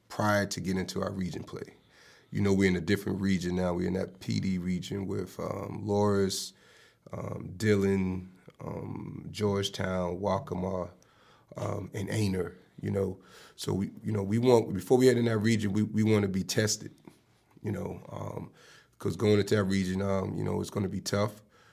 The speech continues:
Um, you know, you got, it's, it's so many nuances that you gotta realize. It's a different officiating crew. You gotta, you gotta, you gotta learn how to deal with different, um, styles of play. But if we,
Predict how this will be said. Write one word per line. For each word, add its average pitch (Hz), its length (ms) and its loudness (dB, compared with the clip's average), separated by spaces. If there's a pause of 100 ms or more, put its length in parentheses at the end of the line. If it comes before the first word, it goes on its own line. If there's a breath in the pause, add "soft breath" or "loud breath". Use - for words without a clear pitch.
(160 soft breath)
Um, 50 600 -4 (100)
you 98 120 -4
know, 101 200 -2
you 95 200 -6
got, 101 260 -2
it's, 98 260 -10 (720 soft breath)
it's - 120 -6
so 123 200 8
many 113 460 6 (160)
nuances 110 560 6
that 98 200 0
you 98 60 -4
gotta 98 220 2
realize. 95 480 2
It's 92 220 -6
a - 60 -10
different 98 340 0
officiating 98 760 -2 (360)
crew. 110 440 4
You 107 140 2
gotta, 95 300 -2
you 98 100 -8
gotta, 92 340 -4
you 95 120 -6
gotta 95 160 -4
learn 98 260 0
how 98 120 0
to 85 80 -6
deal 95 220 -2
with 90 200 -4 (360)
different, 104 380 -6
um, 95 200 -6
styles 95 420 -2
of 95 100 -10
play. 120 380 2 (880 loud breath)
But 117 140 4
if 107 80 4
we, 123 120 6